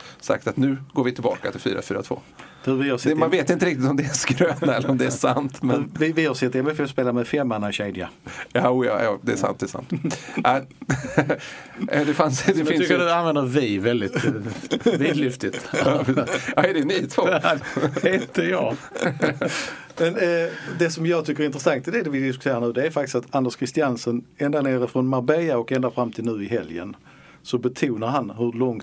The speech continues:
Speaker 2: tid det kommer att ta att förändra det här spelsättet. Eh, vi har m-, mycket arbete kvar, som han uttryckte det senast.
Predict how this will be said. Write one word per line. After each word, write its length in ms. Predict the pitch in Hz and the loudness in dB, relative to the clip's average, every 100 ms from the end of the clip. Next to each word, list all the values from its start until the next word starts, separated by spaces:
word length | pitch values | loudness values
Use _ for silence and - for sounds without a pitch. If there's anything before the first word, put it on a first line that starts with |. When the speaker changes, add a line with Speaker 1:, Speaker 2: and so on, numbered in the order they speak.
| - | -6
Speaker 2:
tid 240 | 139 110 | -4 -4
det 80 | 110 | -4
kommer 300 | 113 107 104 | -4 -4 -6
att 60 | 101 | -4
ta 360 | - 139 170 - - | -2 -2 -4 -14 -10
att 140 | 131 | -10
förändra 420 | - 156 98 92 | -4 -4 -2 -4
det 80 | 98 | -6
här 80 | 107 | -6
spelsättet. 840 | - - - - 85 - - - - - - - - - - | -8 -12 -10 -10 -10 -12 -20 -20 -20 -20 -20 -20 -20 -20 -12
Eh, 80 | 107 98 101 101 | -10 -10 -12 -6
vi 100 | 123 | -2
har 140 | 123 117 | 0 0
m-, 600 | 123 127 135 131 131 135 | 0 0 0 0 0 0
mycket 340 | 156 151 117 | -2 0 0
arbete 440 | 127 135 123 117 - | 2 2 0 -2 -2
kvar, 240 | - 98 | -2 -2
som 160 | - 92 | -4 -10
han 100 | 95 | -10
uttryckte 420 | 95 - - 104 | -10 -12 -12 -12
det 100 | 107 | -8
senast. 520 | 110 113 92 - - | -6 -6 -6 -12 -18